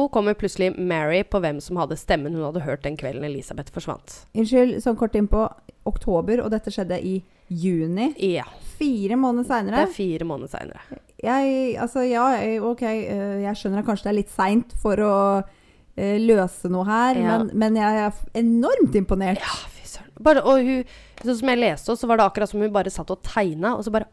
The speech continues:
Speaker 1: åh, kom hun på det sånn
Speaker 2: Det er,
Speaker 1: brått, da.
Speaker 2: det er som når du prøver å huske, hva faen heter han skuespilleren
Speaker 1: Ja.
Speaker 2: igjen? Og du sitter der, og, øh, øh, øh, og så går det tre dager, og så bare, ah!
Speaker 1: Ja.
Speaker 2: Så har du det plutselig.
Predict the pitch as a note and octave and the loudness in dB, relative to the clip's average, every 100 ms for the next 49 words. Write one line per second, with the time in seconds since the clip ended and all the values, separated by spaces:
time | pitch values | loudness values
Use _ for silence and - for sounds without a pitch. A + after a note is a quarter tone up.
0 | _ - - _ _ _ - A3 D#3 G3+ | _ -2 -2 _ _ _ 0 0 0 0
1 | G3+ A#3 A3 A3 - G#3 G3 C4+ - - | 2 2 0 -2 -6 -2 2 2 0 -6
2 | E4 - G#3+ - A#3 A#3 - G#3 E3 G3 | -6 -4 -2 0 2 2 2 2 2 0
3 | A#3 - - A3+ A3+ - B3 G#3+ A3 F#3 | 0 -2 0 2 2 0 2 2 2 0
4 | G#3+ G#3+ B3+ - A3+ F3+ G#3+ C4 G#3 G#3 | -2 0 2 4 4 4 4 2 2 0
5 | - F#3+ A3 G#3+ - G3+ G3+ G3 F#3+ F#3+ | -2 -4 0 0 2 2 2 2 0 0
6 | F#3+ - G3 - G3 G3 G#3 F#3+ F3+ E3 | 0 0 0 -2 0 0 2 2 2 0
7 | G3 A3 G#3 G3+ - - - B3 G4+ - | 0 2 4 4 0 -16 4 8 8 4
8 | - - G#3+ B3 F4+ - A3+ G3 F#3 A3 | -4 -6 4 6 6 2 0 2 2 0
9 | A3+ - - A3 | -2 -6 0 0